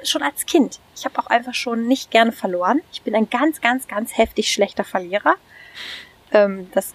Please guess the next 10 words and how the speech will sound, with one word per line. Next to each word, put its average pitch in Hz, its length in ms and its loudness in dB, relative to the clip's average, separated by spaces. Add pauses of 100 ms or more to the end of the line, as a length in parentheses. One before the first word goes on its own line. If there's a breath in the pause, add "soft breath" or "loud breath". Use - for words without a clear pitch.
kann 226 160 0
ich 254 120 0
mittlerweile 202 480 2
besser 214 260 0
verstecken, - 680 -2
aber 196 240 2
ich - 140 -10
ärgere 214 180 0
mich 202 200 -6
trotzdem. - 500 -6